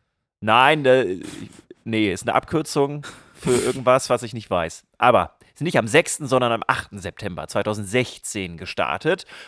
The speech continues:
und hat Bennu, diesen Asteroiden, dann am dritten Dezember zweitausendachtzehn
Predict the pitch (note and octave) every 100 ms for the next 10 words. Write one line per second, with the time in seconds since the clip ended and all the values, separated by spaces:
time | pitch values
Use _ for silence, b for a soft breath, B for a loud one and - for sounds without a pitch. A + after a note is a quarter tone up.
0 | B D3+ C3 B2+ F2+ A#2 C#3+ F3+ A3+ F3
1 | C#3 - B2+ C#3+ B2 C3 - D#3 C3 -
2 | A2 - D#3 - F#3+ D3+ - E3 F#3+ E3
3 | A2+ A#2+ A#2+ - - - D3+ C#3+